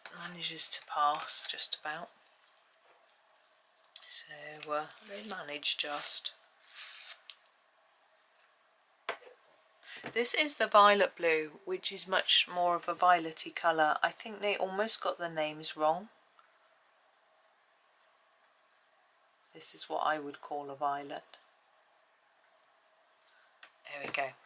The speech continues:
Right, now, where are we? We have, I think I'm gonna do these.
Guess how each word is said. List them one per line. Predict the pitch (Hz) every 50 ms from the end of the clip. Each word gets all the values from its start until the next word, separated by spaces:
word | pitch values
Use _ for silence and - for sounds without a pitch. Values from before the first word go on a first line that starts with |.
| - - - - - - - - - - 392
Right, | 403 285 180 156 139 113 - - - - - - - - -
now, | 220 214 214 214 202 180 160 147 147 143 143 143 156 156 - - - - _ _ _ _
where | - 202 190 190 190 185 180
are | 175 170 165 165 156
we? | 156 156 160
We | 165 180 190 196
have, | 185 202 196 185 185 185 185 185 185 - - - - - - - - - - - _ _ _ _ _ - - -
I | 196 220 247 277 294 302
think | 294 - 269 240 220 - 214
I'm | 202 196
gonna | 196 196 180 185 180
do | 180 - 196 190 185 175 170 170
these. | 180 190 185 180 170 160 160 160 160 160 156 - - 180 165 - -